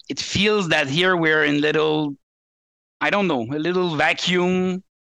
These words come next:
of knowledge, and, uh, it's very hard to come by, you know, having an S L P that is specialized in A A C. It's really difficult. Actually, I, I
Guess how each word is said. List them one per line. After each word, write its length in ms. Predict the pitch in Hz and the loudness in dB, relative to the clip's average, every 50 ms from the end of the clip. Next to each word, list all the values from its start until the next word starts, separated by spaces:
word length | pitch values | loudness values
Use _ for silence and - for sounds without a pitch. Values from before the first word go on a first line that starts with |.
| _ _ _ _ _ _ - | _ _ _ _ _ _ -6
of 140 | 151 143 135 | -6 -4 -2
knowledge, 600 | 151 147 151 156 170 170 180 185 185 160 - - - | -2 0 0 0 0 0 0 0 0 -2 -4 -6 -4
and, 300 | 151 147 147 151 147 139 | -2 -2 -2 -2 -2 -2
uh, 500 | 139 139 139 135 135 135 131 131 139 - - | -2 -2 0 0 -2 -2 -2 -2 -4 -4 -6
it's 160 | 143 139 127 | -8 -6 -2
very 260 | 139 185 180 185 185 | -2 0 0 2 0
hard 280 | 170 160 170 175 170 151 | 2 0 0 0 -2 -4
to 60 | - 156 | -6 -6
come 260 | - 143 139 143 143 | -4 -2 -2 -2 -2
by, 440 | 139 135 139 139 139 139 143 143 135 - _ _ _ _ - | -2 -2 -2 -2 -2 -2 -4 -4 -6 -10 _ _ _ _ -6
you 100 | 143 143 | -4 -2
know, 140 | 143 143 | 0 0
having 240 | 135 131 135 135 139 | 0 0 0 0 0
an 100 | 135 131 | 0 0
S 160 | 147 143 - | 0 -2 0
L 160 | 165 139 127 117 | 0 -2 -2 -2
P 180 | - 139 151 139 | -4 -6 -4 -4
that 200 | 135 127 123 123 | -2 -2 -2 -2
is 160 | 123 120 113 | -4 -4 -6
specialized 560 | - - 123 123 123 - 127 120 120 113 113 | -4 -4 -2 -2 -2 -2 -2 -2 -2 -2 -2
in 80 | 117 110 | -2 -2
A 40 | |
A 180 | 113 107 107 110 | 0 -2 -2 -2
C. 200 | - - - 101 | -4 -6 -6 -6
It's 160 | 92 - - | -8 -6 -4
really 200 | 139 131 127 120 | -2 -2 -2 -2
difficult. 540 | 110 117 110 - 113 - - 101 98 - - | -4 -4 -6 -6 -8 -8 -8 -10 -10 -10 -10
Actually, 600 | 117 113 - - 139 131 135 131 131 127 131 143 - - | -8 -4 -2 -2 0 0 0 0 0 0 -2 -4 -4 -4
I, 220 | 131 127 127 135 - | -2 -2 -2 -2 -4
I 220 | - 131 139 123 | -4 -4 -4 -6